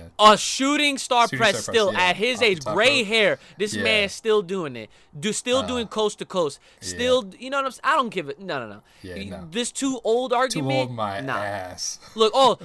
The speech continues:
Speaker 1: so then, so, uh, oh, if they're too old, then why is Rey Mysterio putting on classics with
Speaker 2: 'Cause Rey
Speaker 1: Andrade?
Speaker 2: Mysterio is in the best shape of his entire life right
Speaker 1: Thank
Speaker 2: now,
Speaker 1: you.
Speaker 2: man.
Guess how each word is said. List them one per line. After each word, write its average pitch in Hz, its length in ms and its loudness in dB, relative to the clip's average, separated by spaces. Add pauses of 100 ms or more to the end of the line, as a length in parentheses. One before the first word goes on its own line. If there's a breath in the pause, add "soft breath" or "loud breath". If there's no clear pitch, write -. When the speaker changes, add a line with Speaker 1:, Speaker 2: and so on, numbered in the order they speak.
Speaker 1:
so 226 180 -2
then, 226 300 -2
so, 220 160 -4
uh, 214 200 0
oh, 247 180 2
if 185 80 -2
they're 214 100 0
too 277 240 -10
old, 233 240 2
then 190 140 -4
why 220 200 0
is 208 140 -2
Rey 214 140 -4
Mysterio 214 460 -6
putting 202 300 -6
on 151 220 -6
classics 202 1040 4
with 170 220 -4
Speaker 2:
'Cause 107 160 -4
Rey 165 160 2
Speaker 1:
Andrade? 123 160 -2
Speaker 2:
Mysterio 131 360 6
is 117 120 -4
in 107 100 -6
the 101 140 -2
best 110 420 -2
shape 113 220 -4
of 107 100 -12
his 98 140 -12
entire 95 500 -8
life 92 560 -14
right 92 180 -10
Speaker 1:
Thank 202 280 0
Speaker 2:
now, - 60 -14
Speaker 1:
you. 135 140 -8
Speaker 2:
man. 113 140 -4